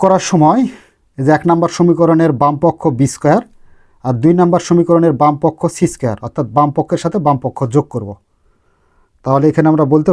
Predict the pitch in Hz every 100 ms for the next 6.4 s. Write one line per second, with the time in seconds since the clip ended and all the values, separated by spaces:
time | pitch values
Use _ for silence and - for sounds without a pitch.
0 | 151 131 214 220 _ _ _ _ - 131
1 | 113 131 151 - 180 147 151 220 _ _
2 | _ _ _ _ 139 147 127 190 214 -
3 | - _ _ _ _ _ - - 180 -
4 | 123 101 _ _ _ _ _ _ _ _
5 | _ _ _ _ _ _ _ _ _ -
6 | - 139 135